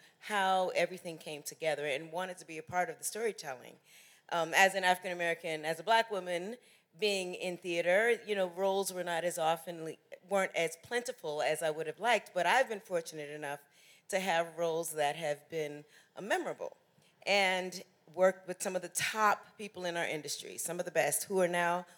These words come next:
who are people I can now call friends. And I've always wanted to be a part of the, the storytelling, the future of Broadway, to make sure that it is inclusive and representative of so many of us. So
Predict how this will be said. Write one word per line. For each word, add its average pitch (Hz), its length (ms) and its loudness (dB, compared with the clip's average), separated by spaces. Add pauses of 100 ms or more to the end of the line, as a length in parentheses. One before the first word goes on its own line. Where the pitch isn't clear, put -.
who 202 80 -2
are - 20 2
people 214 240 -4
I 185 60 4
can 185 140 -8
now 175 120 2
call 170 280 2
friends. - 560 -6 (400)
And 226 120 4
I've 220 160 4
always 254 360 6
wanted 208 240 0
to - 100 -6
be 185 120 -2
a 175 40 -4
part 175 300 2
of 170 260 2
the, 170 120 -10 (520)
the 185 100 -2
storytelling, 143 720 2 (360)
the 233 100 0
future 190 560 2 (100)
of 139 140 -8
Broadway, 117 460 -4
to 160 120 -6
make 185 180 0
sure 185 300 0
that 170 180 2
it 175 200 -2
is 156 320 -6 (280)
inclusive 202 540 -2
and 160 140 0
representative 165 680 2
of 147 140 0
so 156 240 4
many 165 300 -2
of 135 120 -8
us. - 260 -2
So 143 360 4